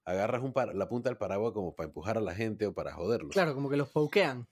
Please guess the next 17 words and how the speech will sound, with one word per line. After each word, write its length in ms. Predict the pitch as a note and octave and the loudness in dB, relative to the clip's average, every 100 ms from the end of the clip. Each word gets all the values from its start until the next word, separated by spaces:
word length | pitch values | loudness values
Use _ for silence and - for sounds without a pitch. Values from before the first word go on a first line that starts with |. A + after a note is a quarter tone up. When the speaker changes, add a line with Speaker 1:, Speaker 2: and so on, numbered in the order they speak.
| _ _ _ _ _ _ _ _ _ - | _ _ _ _ _ _ _ _ _ -4
Speaker 1:
Básicamente. 840 | G#2 A2 A#2+ G#2 B2 G#2+ E2+ F2 _ _ _ _ _ - | 0 0 0 0 0 0 -4 -8 _ _ _ _ _ -2
Y, 840 | A2+ A2+ A2+ G#2+ G2+ F#2 E2+ C2+ _ _ _ | 0 2 2 2 0 -2 -6 -8 _ _ _
y 100 | A2 | 0
en 80 | A2+ | 0
efecto, 420 | A2 F3 G#3 G2+ | 0 0 0 -2
man, 180 | F#2 F2+ | 0 0
entre 260 | F#2 F#2+ | -2 -2
tanto 320 | F#2 A#2+ A#2+ C3+ | -2 -2 -2 -2
pegar 320 | G#2+ A2 A2+ | 0 0 0
al, 220 | B2 A#2 | 0 0
al 240 | F#2+ F#2 F2 | 0 0 -2
oso 220 | F#2+ G#2+ | -4 -4
perezoso 460 | G2+ E2+ A2 G2+ | -4 -4 -4 -2
y 40 | A2 | -2
entre 180 | F2+ E2 | -2 -4
tanto 480 | F#2+ F2+ E2 A2+ | -4 -4 -4 -4
tocarlo, 580 | A2 - A2+ G#2+ G2+ G#2 | -4 -2 0 0 -2 -8